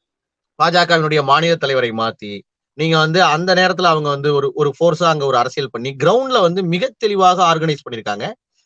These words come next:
அஹ், இந்த க-, பா-, பாஜக க-, காங்கிரஸ் வந்து அங்க பூபேஷ் பாகலை வைத்து செய்த ஒரு அரசியலை அவர்கள் வந்து, ம், ட்ரைபுகள் மத்தியில் மிக, மிக நுணுக்கமாக காய் நகர்த்தி அதை பிரச்சாரம் பண்ணி அதை கன்சாலிடேட் பண்ணிருக்காங்க. So வந்து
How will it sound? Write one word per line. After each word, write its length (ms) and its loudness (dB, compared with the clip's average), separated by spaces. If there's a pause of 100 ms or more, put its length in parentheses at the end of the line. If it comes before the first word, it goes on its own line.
(100)
அஹ், 320 2
இந்த 360 -2
க-, 220 -2
பா-, 220 2
பாஜக 420 2 (240)
க-, 240 -8
காங்கிரஸ் 540 4
வந்து 220 2
அங்க 200 2
பூபேஷ் 420 2
பாகலை 400 4
வைத்து 420 -2
செய்த 360 0
ஒரு 160 2
அரசியலை 600 -2 (460)
அவர்கள் 400 4
வந்து, 280 0 (300)
ம், 220 -10 (180)
ட்ரைபுகள் 500 0
மத்தியில் 380 -4 (160)
மிக, 340 0
மிக 260 0
நுணுக்கமாக 720 2
காய் 220 0
நகர்த்தி 360 -4
அதை 140 0
பிரச்சாரம் 440 0
பண்ணி 240 -4
அதை 180 0
கன்சாலிடேட் 520 -4
பண்ணிருக்காங்க. 400 -10 (380)
So 80 2
வந்து 220 0